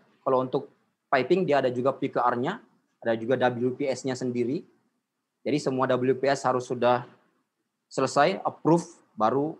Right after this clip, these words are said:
pekerjaan pipe, join piping itu bisa dilakukan, welding di piping itu bisa dilakukan.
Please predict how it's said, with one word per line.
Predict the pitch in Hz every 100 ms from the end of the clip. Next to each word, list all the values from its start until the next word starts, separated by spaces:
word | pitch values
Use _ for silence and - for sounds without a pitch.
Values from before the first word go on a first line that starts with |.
| -
pekerjaan | - 120 117 127 123
pipe, | 123 123 - -
join | 123 131 123
piping | 123 123 - 123 117
itu | 117
bisa | 135 117 113
dilakukan, | 113 110 107 117 110
welding | 110 117 120 120
di | 120 117
piping | 110 110 117 110
itu | 123
bisa | -
dilakukan. | 104 101 101 -